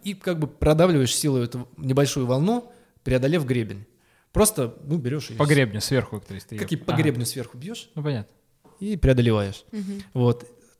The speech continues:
Speaker 1: Тебе нужно успеть, э, так быстро прогрести, чтобы не напороться на большую волну, с которой такой трюк не пройдет. Если реально большая волна, э, на тебя идет, э, нужно применить эскимо ролл.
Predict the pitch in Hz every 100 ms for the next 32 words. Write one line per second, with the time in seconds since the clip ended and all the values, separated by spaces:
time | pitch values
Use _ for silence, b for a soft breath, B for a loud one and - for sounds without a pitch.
0 | - 156 196 175 147 135 143 - 170 165
1 | - 143 139 123 120 120 110 131 117 143
2 | - 120 120 123 135 - 233 233 b b
3 | b - - 127 127 123 120 131 127 160
4 | 160 123 131 127 117 131 196 - 113 160
5 | 160 120 147 143 156 147 170 170 151 110
6 | - - _ b b b 143 147 131 117
7 | - - - 131 135 113 110 113 127 110
8 | 113 139 214 - _ _ _ - 147 147
9 | 151 147 147 135 131 - b b b b
10 | b - 139 135 165 175 - 143 156 -
11 | 123 - 143 131 107 98